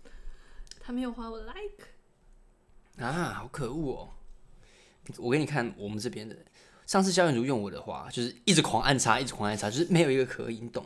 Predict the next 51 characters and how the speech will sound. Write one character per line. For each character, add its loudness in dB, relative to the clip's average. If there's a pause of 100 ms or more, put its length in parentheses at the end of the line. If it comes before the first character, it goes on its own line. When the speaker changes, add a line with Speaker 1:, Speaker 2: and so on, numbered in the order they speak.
Speaker 2:
吗？ -18 (360)
Speaker 1:
你 -8
看 0
我 -2
放 -6
了。 -8 (500)
Speaker 2:
<laughs> -2
你 8
放 12
的 12
傻 6
小， 8
谁 6
要 10
理 10
你 8
啊？ 6
靠 2
背 2
哦。 -4 (260)
Speaker 1:
还 8
有 8
这 -2
个， 4
哈 6
哈 4
哈。 4 (140)
Speaker 2:
<laughs> -12
你 0 (100)
真 6
的 0
很 -2
靠 0
背。 10
Speaker 1:
哎， 8
还 8
有 6
这 2
个 6
是 2
去 2
日 6
月 6
潭 2
拍 0
那 2
个 -2
毕 -2
业 4
照 0
的 -14